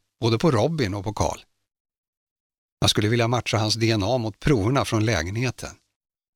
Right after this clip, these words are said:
"Men är vi inte överens om att det var Karl som gjorde det?" "Visst, men det finns ju ingen bevisning. Och ju fler vi kan utesluta, desto bättre. Även om Kim inte har något direkt motiv att döda Robin,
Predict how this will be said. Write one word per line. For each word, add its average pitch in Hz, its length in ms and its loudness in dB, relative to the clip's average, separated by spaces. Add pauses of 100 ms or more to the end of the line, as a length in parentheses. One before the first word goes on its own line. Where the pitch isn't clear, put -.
(800)
"Men - 220 2 (300)
är 123 120 2
vi 131 80 4
inte 123 200 2
överens 156 600 4
om 110 180 2
att - 380 -2
det 117 100 2
var 120 160 2
Karl 185 380 0
som 120 200 0
gjorde 107 280 0
det?" 160 180 -4 (920)
"Visst, 143 400 0 (760)
men 131 100 4
det 131 60 2
finns 147 260 2
ju 180 40 4
ingen 143 180 2
bevisning. 147 720 -2 (680)
Och 135 80 4
ju 127 120 4
fler 151 360 2
vi 165 100 -2
kan 151 180 0
utesluta, 127 680 0
desto 110 280 0
bättre. - 480 -6 (840)
Även 113 160 4
om 165 100 4
Kim 147 380 2
inte 120 280 -2
har 101 120 0
något 104 180 -2
direkt 117 400 0
motiv 131 500 2
att 101 180 -2
döda 139 400 4
Robin, 95 340 -2